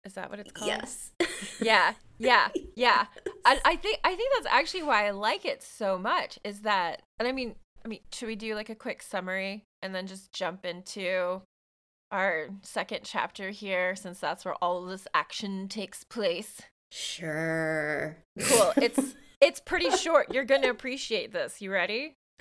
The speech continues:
Speaker 2: I'm ready.
Speaker 1: Perrin, Matt, and Rand are all in the Stone of Tears, separate from each other, but tied together whether they like it or not. Outside in the darkness, a cock crowed,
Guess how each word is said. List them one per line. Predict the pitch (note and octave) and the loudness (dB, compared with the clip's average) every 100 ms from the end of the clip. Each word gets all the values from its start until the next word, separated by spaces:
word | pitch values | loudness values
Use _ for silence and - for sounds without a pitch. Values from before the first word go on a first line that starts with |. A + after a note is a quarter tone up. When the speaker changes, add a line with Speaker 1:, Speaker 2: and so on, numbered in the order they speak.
| F#3 | -10
Speaker 2:
I'm | |
ready. | E3 E3 D#3+ E3+ - _ _ _ | -6 -6 -6 -10 -14 _ _ _
Speaker 1:
Perrin, | B3 B3 E3+ E3 | -4 0 0 0
Matt, | F#3+ G3 C#3+ - | 4 4 4 0
and | F#3 F#3 F3 | -2 -2 -4
Rand | F3+ F#3 F3 D#3 | -4 -2 -2 -2
are | F3 - | -2 2
all | G3+ G3 | 4 4
in | G3 | 2
the | G3 | -4
Stone | - G3 F#3 | -8 -6 -6
of | F#3+ | -10
Tears, | - F#3+ D3 - | -10 -4 -4 -4
separate | - A3 - | -4 -4 -6
from | - G#3+ | -8 -6
each | G#3+ A3+ | -4 -2
other, | G#3 A#3 | 0 -2
but | G3+ - | -6 -6
tied | A#3 G#3 G#3 | 0 0 0
together | G#3 F#3+ F#3+ F#3+ | -6 -4 -2 -4
whether | G3 F#3+ F#3+ | 0 0 0
they | F#3 | -2
like | E3 E3+ F3+ | -2 -2 -4
it | F#3 | -4
or | E3 | -6
not. | C#3+ G2+ - _ _ _ - | -4 -8 -8 _ _ _ 4
Outside | D4 - D4+ D4 | 4 4 0 0
in | C#4 | -2
the | A3+ | -2
darkness, | A3 B3 G3+ G3 | 0 0 -2 -10
a | F3 | -10
cock | - C#4+ - | -6 -6 -6
crowed, | - F3 - | -8 -6 -6